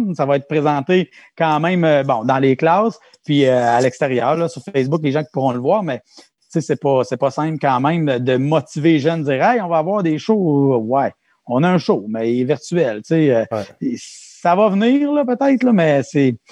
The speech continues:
Speaker 1: au moins, on joue de la musique ensemble, puis ça, ça fait du bien.
Speaker 2: Oui, oui, parce que pour un jeune, moi, je... moi, c'est, quand j'étais au sec-, au secondaire, la musique,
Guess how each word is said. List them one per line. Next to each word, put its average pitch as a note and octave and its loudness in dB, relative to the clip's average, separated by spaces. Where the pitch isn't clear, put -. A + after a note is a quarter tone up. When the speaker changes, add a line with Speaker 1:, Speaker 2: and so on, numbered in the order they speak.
Speaker 1:
au F#3+ 2
moins, C#4 4
on A3+ 4
joue G3 2
de G3 0
la G#3 0
musique F#3 -4
ensemble, F3 -4
puis - -20
ça, - -6
ça D#3+ -4
fait C#3 -2
du A#2 -6
bien. G#2 -6
Speaker 2:
Oui, G3 4
oui, B3 4
parce D3+ -2
que - -20
pour A3+ 2
un D#3 6
jeune, E3 0
moi, D#3+ -2
je... C#3 -6
moi, F3 2
c'est, C3+ -6
quand D#3 2
j'étais - -2
au D#3 4
sec-, C#3+ 2
au C3 2
secondaire, C3+ 4
la C#3 0
musique, C#3+ 0